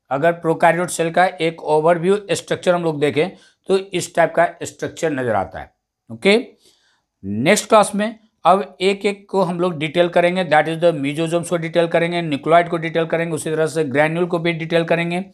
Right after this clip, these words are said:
राइबोसोम का भी डिटेल करेंगे। साथ में कैप्सूल, सेल वॉल as well as सेल मेम्ब्रेन को भी डिटेल करते जाएंगे, क्या है फाइला, क्या है फिम्ब्री, क्या है उसका क्या फंक्शन है।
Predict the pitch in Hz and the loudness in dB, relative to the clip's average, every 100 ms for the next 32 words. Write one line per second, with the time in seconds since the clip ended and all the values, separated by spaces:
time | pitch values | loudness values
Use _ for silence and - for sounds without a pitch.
0 | _ _ - 127 165 175 175 190 156 175 | _ _ -6 4 6 6 4 0 0 -2
1 | 170 180 175 170 175 175 170 170 185 - | 0 0 0 -2 -2 0 -2 -4 -10 -14
2 | _ _ - - 185 196 190 190 196 - | _ _ -4 6 6 6 0 -6 -8 0
3 | 165 165 - 170 175 170 - 165 170 165 | 0 0 -4 -6 -6 -8 -4 -2 2 6
4 | 160 170 175 _ - 151 156 160 165 165 | 6 6 0 _ -2 0 0 2 2 2
5 | - 160 160 156 151 151 156 151 156 147 | -2 -4 -2 -2 -4 -2 -4 -4 -6 -6
6 | 139 147 143 139 143 143 143 151 143 139 | -4 -4 0 -2 0 0 0 -2 -2 2
7 | 143 151 151 _ _ _ 170 165 165 170 | 4 4 -2 _ _ _ 4 6 6 4
8 | 170 170 156 151 156 165 165 _ _ _ | 2 2 2 4 4 2 -8 _ _ _
9 | _ 185 185 185 202 185 165 160 - 160 | _ -2 0 0 0 2 4 4 0 -2
10 | - 156 165 - 160 170 160 165 | 0 2 2 0 -6 -4 -4 -4